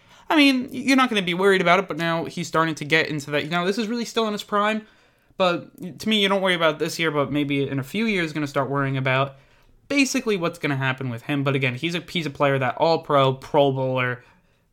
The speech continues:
He, he's the heart and soul of this defense, and the Saints are gonna need him to win, but he leads this group in a big way, like, big A to start.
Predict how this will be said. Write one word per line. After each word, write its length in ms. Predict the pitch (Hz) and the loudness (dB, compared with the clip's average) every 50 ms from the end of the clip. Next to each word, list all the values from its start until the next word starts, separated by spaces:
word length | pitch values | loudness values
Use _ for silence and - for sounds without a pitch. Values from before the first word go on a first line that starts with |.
| _ _ | _ _
He, 180 | - 190 - - | -8 -8 -6 -4
he's 400 | - 165 208 101 90 85 - - - - _ _ _ _ | -2 0 0 0 0 -2 -6 -10 -12 -20 _ _ _ _
the 160 | - 165 143 | -4 -2 -2
heart 240 | - - 180 170 - | 2 4 4 4 4
and 100 | 156 143 | 2 -2
soul 180 | - - 160 151 | 0 2 2 4
of 60 | 139 | 2
this 120 | 135 131 - | 2 0 -2
defense, 260 | 139 127 127 135 131 | -4 -4 -2 -4 -6
and 100 | 127 127 | -6 -6
the 40 | 131 | -4
Saints 200 | 147 156 147 165 | -2 -2 -2 -2
are 40 | |
gonna 180 | 147 147 139 135 | 0 0 2 4
need 140 | 139 147 143 | 4 4 2
him 100 | 139 135 | 0 -2
to 100 | 135 135 | -2 0
win, 360 | 143 196 220 208 196 185 180 - - _ - - - | 2 4 4 4 4 2 -2 -8 -14 _ -20 -6 -4
but 120 | 165 143 | -2 0
he 100 | 170 180 | 2 2
leads 240 | 170 160 160 156 135 | 2 2 0 0 -2
this 160 | 147 147 135 | -4 -6 -2
group 220 | - 151 147 143 | -2 -2 -2 0
in 80 | 131 127 | -2 -6
a 40 | 127 | -4
big 200 | 123 135 131 123 | -4 -4 -4 -4
way, 200 | 117 113 110 95 | -4 -4 -6 -6
like, 220 | 104 - - 113 _ _ | -8 -12 -16 -20 _ _
big 200 | - 175 170 - - | -6 -4 -4 2 4
A 240 | 156 143 131 127 | 4 4 4 2
to 140 | 120 127 135 | -2 -6 -8
start. 340 | 127 - - 110 113 - - | -6 -6 -6 -6 -6 -8 -14